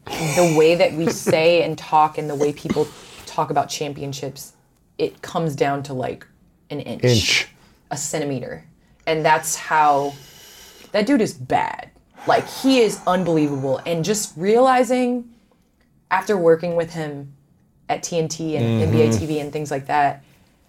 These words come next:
Speaker 1: realizing that it's not just, like, you can't turn it on and off. Like, you're not just a basketball player that is, you know, attention to detail, whatever. Like, he's like that with broadcasting.
Speaker 2: Mm.
Speaker 1: He's always on, he's always early,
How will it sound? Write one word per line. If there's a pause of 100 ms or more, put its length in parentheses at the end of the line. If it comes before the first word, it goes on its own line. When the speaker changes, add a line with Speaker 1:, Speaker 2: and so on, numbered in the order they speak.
(180)
Speaker 1:
realizing
that
it's
not
just,
like,
you
can't
turn
it
on
and
off.
Like, (100)
you're
not
just
a
basketball
player
that
is, (680)
you
know, (160)
attention
to
detail,
whatever.
Like,
he's
like
that
with
broadcasting.
Speaker 2:
Mm.
Speaker 1:
He's
always
on,
he's
always
early,